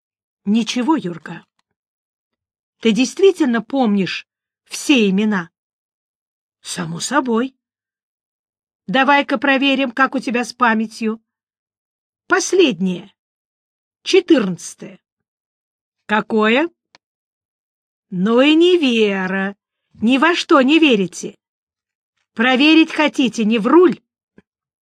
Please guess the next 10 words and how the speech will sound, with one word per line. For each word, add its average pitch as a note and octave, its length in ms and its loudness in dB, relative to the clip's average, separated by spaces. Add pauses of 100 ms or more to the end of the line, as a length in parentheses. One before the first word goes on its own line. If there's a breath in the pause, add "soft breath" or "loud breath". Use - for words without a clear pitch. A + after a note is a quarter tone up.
(1080)
"Я A3+ 260 -4
ж - 60 -8
сказал, A3+ 640 -2 (800)
эти C#4 460 0
имена... C4+ 480 2 (640)
у B3 100 0
нас C#4 280 0
каждый E4+ 440 4
ребенок E4 580 4
знает". F3+ 460 -4